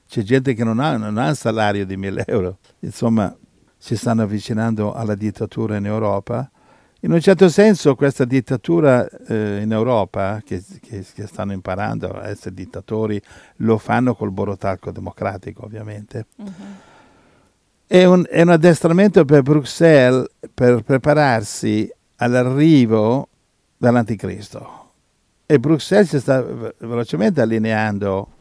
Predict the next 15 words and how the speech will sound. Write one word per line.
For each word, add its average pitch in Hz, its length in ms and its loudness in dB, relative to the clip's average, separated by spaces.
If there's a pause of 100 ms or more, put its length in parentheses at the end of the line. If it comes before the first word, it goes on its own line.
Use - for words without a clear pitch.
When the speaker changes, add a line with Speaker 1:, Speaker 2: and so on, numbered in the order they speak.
(380)
Speaker 1:
alle 117 260 -2
politiche 117 600 -2
dell'anticristo 107 840 -6
che 113 120 -8
arriverà, 104 500 -4
il 101 100 -6
diavolo 104 360 -6
in 101 160 -14
terra 98 440 -6
sarà 98 300 -12
l'anticristo 98 720 -14
con 98 100 -12
le 101 60 -12
sue 110 180 -10
bestemmie. 98 1000 -10